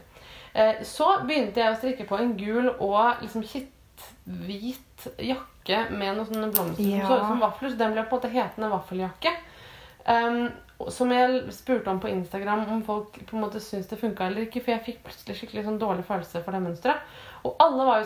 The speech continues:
Speaker 1: sånn, «Ja, ja, det funker, det funker.» Og så var jeg sånn, «Nei, det gjør faktisk ikke det. Og hva er det som ikke funker? Jeg skjønner det ikke helt.» Skjønte det ikke helt før Lisa påpekte det for meg.
Speaker 2: Mhm.
Speaker 1: Det er for lite kontrast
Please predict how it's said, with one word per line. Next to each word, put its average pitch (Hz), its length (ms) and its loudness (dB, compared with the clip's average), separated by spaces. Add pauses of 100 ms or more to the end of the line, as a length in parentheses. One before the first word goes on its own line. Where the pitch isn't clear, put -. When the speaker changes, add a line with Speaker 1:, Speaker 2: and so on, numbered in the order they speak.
Speaker 1:
sånn, 208 100 0
«Ja, 302 120 4
ja, 294 280 2
det 254 120 2
funker, 240 240 0
det 202 80 -2
funker.» 190 400 -4 (760)
Og 254 100 4
så 254 180 6
var 208 180 4
jeg 214 100 -2
sånn, 226 180 -4
«Nei, 285 140 -6 (120)
det 262 160 -6 (220)
gjør 233 240 -2
faktisk 320 180 -6
ikke 302 120 -4
det. 392 120 4
Og 277 60 2
hva 285 180 6
er 226 160 0
det - 0 -
som 262 100 4
ikke 294 220 0
funker? 339 240 4
Jeg 359 120 4
skjønner 226 320 2
det 226 100 -4
ikke 294 120 -2
helt.» 440 160 6 (280)
Skjønte - 220 4
det 220 180 2
ikke 277 120 2
helt 330 120 2
før 262 280 6
Lisa 285 400 2 (600)
påpekte 185 440 2
det 175 120 -2
for 202 100 -2
meg. 185 140 2 (200)
Speaker 2:
Mhm. 240 280 2
Speaker 1:
Det 254 100 2
er 262 280 6
for 294 160 -6
lite 233 360 -4
kontrast 269 600 -2